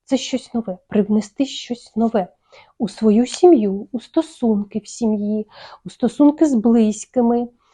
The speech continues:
Скорпіон взагалі, він копає глибоко. Енергія дуже потужна.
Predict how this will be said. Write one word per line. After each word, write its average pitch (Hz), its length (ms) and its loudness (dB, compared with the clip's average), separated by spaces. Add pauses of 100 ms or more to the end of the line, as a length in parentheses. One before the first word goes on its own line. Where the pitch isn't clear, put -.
(100)
Скорпіон 233 800 2
взагалі, 208 640 2
він 233 280 2
копає 214 460 -2
глибоко. 196 720 -4 (320)
Енергія 240 460 2
дуже 214 400 -2
потужна. 196 680 -8